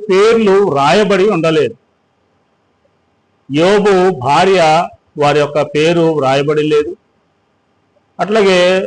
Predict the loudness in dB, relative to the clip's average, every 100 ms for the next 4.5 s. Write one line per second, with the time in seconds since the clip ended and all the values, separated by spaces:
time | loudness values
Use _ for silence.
0 | -8 -10 -4 0 2 2 2 2 2 0
1 | 0 -4 -4 -2 0 0 -2 -2 -2 -4
2 | -4 -2 -2 -2 -4 -6 -4 -6 -8 _
3 | _ _ _ _ _ -6 -2 0 2 2
4 | 0 -2 -2 -2 -6